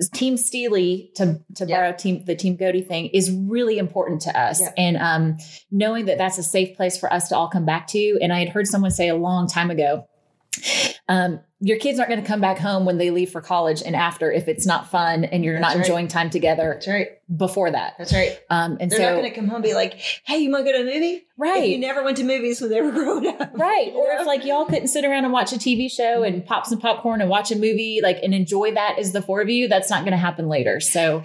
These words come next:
Speaker 2: And can I piggyback on this and just say, be creative. So
Speaker 1: Yes.
Speaker 2: family time is not gonna look the same every year of every stage of life.
Speaker 1: Right.
Speaker 2: Right. Our family time was every evening at the dinner table for a
Speaker 1: Mm-hmm.
Speaker 2: long time. And the kids probably don't even remember a whole lot of that 'cause they were so young.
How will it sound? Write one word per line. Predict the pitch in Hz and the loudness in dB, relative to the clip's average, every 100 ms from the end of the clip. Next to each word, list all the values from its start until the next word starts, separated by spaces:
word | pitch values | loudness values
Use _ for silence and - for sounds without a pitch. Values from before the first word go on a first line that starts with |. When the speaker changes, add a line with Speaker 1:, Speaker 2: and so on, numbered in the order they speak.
| - | 0
Speaker 2:
And | 269 247 | 0 0
can | 262 277 | -2 -2
I | |
piggyback | - 294 339 311 240 | 0 0 0 0 0
on | 214 196 | 0 0
this | 180 | 0
and | 190 | 0
just | 165 175 | -2 2
say, | 156 160 | 2 2
be | 220 | -2
creative. | 214 214 165 135 - - | -2 0 2 2 -2 -4
So | 175 | -4
Speaker 1:
Yes. | 190 214 202 196 - | 0 2 0 -2 -2
Speaker 2:
family | 247 247 285 277 | 0 0 -2 -2
time | 202 233 226 | -2 0 0
is | 202 196 | 0 0
not | 196 | -2
gonna | 190 175 | 0 0
look | 175 196 | 0 -2
the | 208 | -2
same | 190 196 170 156 143 | -2 0 2 2 0
every | 175 170 190 | 0 0 -2
year | 170 160 156 | 0 0 2
of | |
every | 147 151 | 0 -2
stage | 156 147 - | 0 0 -2
of | - | -2
life. | 349 | -2
Speaker 1:
Right. | 320 - - | 0 -4 -6
Speaker 2:
Right. | 165 185 220 185 _ 185 - | 0 0 -2 -8 _ -8 -2
Our | 185 208 | 0 0
family | 233 220 208 | -2 -4 -2
time | 190 185 180 | 0 0 0
was | 170 | 0
every | - 160 160 | 0 0 0
evening | 165 165 160 | 0 0 0
at | 156 | 0
the | 151 | 0
dinner | 151 147 | 0 0
table | 147 - 113 170 | 0 -2 -2 0
for | 175 | 2
a | 208 | 2
Speaker 1:
Mm-hmm. | 226 | 2
Speaker 2:
long | - - | 0 -2
time. | 208 147 139 - - - - - _ _ _ - | -4 -4 -4 -12 -20 -20 -20 -20 _ _ _ -2
And | 233 | -2
the | |
kids | 247 302 | -2 -6
probably | - 233 | -2 0
don't | 220 | 0
even | 208 196 | 0 0
remember | 202 240 277 | 0 0 0
a | 180 | 0
whole | 165 | 2
lot | 147 151 | 2 0
of | |
that | 170 175 | 0 0
'cause | 185 175 | -2 0
they | 175 | 0
were | 180 | 0
so | 190 | 0
young. | 185 185 143 135 | 0 2 0 -2